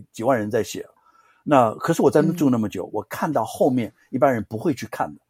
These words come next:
Speaker 1: 未必是黑暗的，也未必是不好的，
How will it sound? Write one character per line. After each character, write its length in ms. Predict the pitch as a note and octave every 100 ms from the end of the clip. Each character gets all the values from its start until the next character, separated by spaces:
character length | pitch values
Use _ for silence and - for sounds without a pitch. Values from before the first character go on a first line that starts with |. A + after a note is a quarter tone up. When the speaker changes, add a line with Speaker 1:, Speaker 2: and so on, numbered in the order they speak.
| _ _ _ _ _ -
Speaker 1:
未 140 | A#3+
必 140 | C4 A3+
是 100 | -
黑 280 | - D#3+ F3+
暗 160 | G#2+
的， 120 | D#2+ -
也 340 | - - B2+
未 140 | C3+ F#3
必 120 | E3+
是 120 | C#3+
不 120 | B2
好 280 | F3+ - -
的， 120 | -